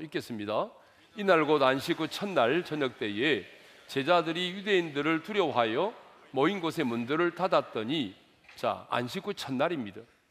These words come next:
여러분, 안식 후 첫날은 어떤 날이죠? 우리 예수님께서 부활하신 날입니다.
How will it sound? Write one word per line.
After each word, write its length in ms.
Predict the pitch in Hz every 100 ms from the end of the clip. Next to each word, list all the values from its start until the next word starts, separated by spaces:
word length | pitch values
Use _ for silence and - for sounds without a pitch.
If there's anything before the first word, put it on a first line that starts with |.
| _ _ _ _ -
여러분, 240 | 196 190
안식 280 | 127 131 214
후 80 | 208
첫날은 600 | - 226 202 135 147 160
어떤 240 | 151 180 185
날이죠? 520 | 113 117 113 165 226 - _ _ - -
우리 240 | 143 135
예수님께서 840 | 120 113 170 160 127 110 131 143 147
부활하신 500 | - 120 120 131 165
날입니다. 400 | 151 135 117 90